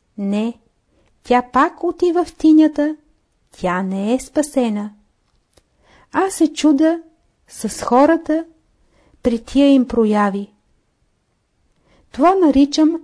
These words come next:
множественост. Аз имам друг термин за това нещо. Сродна двойственост на човешкото съзнание.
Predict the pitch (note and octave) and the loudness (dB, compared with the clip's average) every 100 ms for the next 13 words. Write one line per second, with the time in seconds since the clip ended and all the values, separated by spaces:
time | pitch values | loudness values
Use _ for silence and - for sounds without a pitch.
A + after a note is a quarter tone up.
0 | - A3 G3 G#3 B3 C4 C#4 - F3+ F#3+ | -6 -4 -2 0 0 2 -2 -4 -10 -8
1 | F#3+ - - _ _ _ _ _ _ _ | -10 -12 -20 _ _ _ _ _ _ _
2 | _ _ _ _ D4 E4 - D#4 E4 E4+ | _ _ _ _ -4 -4 2 2 4 2
3 | E4 G#3 A#3+ D4+ - - F4 E4 D4 B3+ | -2 -4 0 -2 -2 -2 0 2 2 2
4 | A#3 A3 G#3 G3+ F#3+ F#3+ - - F#3+ _ | -2 -8 -6 -6 -6 -8 -10 -16 -18 _
5 | _ _ _ _ _ _ _ _ _ - | _ _ _ _ _ _ _ _ _ -16
6 | - G#3+ A3+ C#4 F4 F#4 C4 G#3+ B3 D4 | -6 0 2 0 -2 -4 -4 0 4 4
7 | D#4 - D#4+ E4+ F#4 - B3 A3+ - A3 | 2 -2 -2 -2 -4 -8 -8 -8 -6 -2
8 | A3 B3+ - D#4+ D#4+ D4 - G#3+ G#3 G#3 | 0 0 -4 -8 -4 -6 -4 -4 -4 -4
9 | G3 F#3+ F#3 | -4 -8 -10